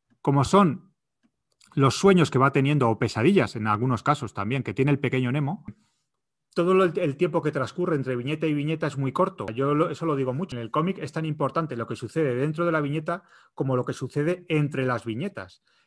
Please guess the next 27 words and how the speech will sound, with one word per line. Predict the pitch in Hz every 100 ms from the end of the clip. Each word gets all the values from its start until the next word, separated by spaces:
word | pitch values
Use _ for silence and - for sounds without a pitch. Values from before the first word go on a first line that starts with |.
| -
Y | 131
lo |
que | 135
sucede | 127 131 190
entre | 190
las | 170
viñetas | 170 170 165
es | 156
el | 143
paso | 156 143
del | 143 107
tiempo. | 107 101 - _ _ _ _ _ - -
A |
veces | 120 117 -
pueden | 131
ser | 127 147
años, | 175 156 104 - _
a | 123
veces | 113 120
pueden | - 143
ser | 139 123
días, | 143 151
a | 117
veces | 127 127
pueden | 139 139
ser | - 123
horas. | 151 110 -